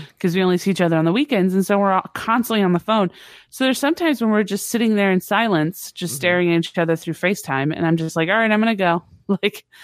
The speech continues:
Speaker 1: we have no, we've literally exhausted everything we're gonna say to each other today. And so, you know, I think that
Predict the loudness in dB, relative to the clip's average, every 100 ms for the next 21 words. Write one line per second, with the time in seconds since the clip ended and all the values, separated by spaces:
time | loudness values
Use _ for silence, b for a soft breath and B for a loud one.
0 | B B B -4 0 0 0 0 0 0
1 | 0 -2 -6 -4 0 2 2 0 -2 0
2 | 0 -2 -2 0 2 0 -2 0 0 0
3 | 0 0 -2 0 -2 -2 -4 -4 -6 -10
4 | -10 -10 -12 _ _ _ _ _ _ _
5 | _ _ _ _ _ -4 0 2 2 0
6 | 0 0 2 0 -2 0 2 2 0 0
7 | 0 0 0 2 0